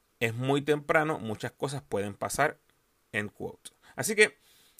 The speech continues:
asumiendo que Ethan y Frazier son los candidatos para el primer pick,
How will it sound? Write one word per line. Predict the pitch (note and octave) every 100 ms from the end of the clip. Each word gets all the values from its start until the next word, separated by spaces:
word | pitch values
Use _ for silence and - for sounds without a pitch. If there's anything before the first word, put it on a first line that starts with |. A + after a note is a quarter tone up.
| -
asumiendo | C#3 B2+ D3+ D3+ F#3 G3+
que | G3
Ethan | - F3+ F3 C#3+ B2+ C3 -
y | B2 A#2
Frazier | - C#3 C#3 C#3 G#2+
son | G#2 A#2
los | B2+
candidatos | - C3 A#2+ A#2 A#2+ C3
para | -
el | A2+
primer | A#2 G#2 A2+
pick, | - B2 G2+